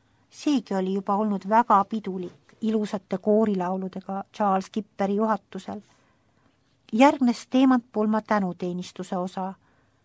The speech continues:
Pastor Jüri Puusaag tsiteeris Joosuat. „Aga mina ja mu pere,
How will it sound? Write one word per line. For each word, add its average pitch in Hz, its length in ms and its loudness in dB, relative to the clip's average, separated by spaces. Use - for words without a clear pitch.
Pastor 233 440 4
Jüri 202 260 0
Puusaag 214 640 0
tsiteeris 208 680 -6
Joosuat. 185 480 -6
„Aga 214 180 -2
mina 254 360 6
ja 240 120 4
mu 190 140 0
pere, 214 480 0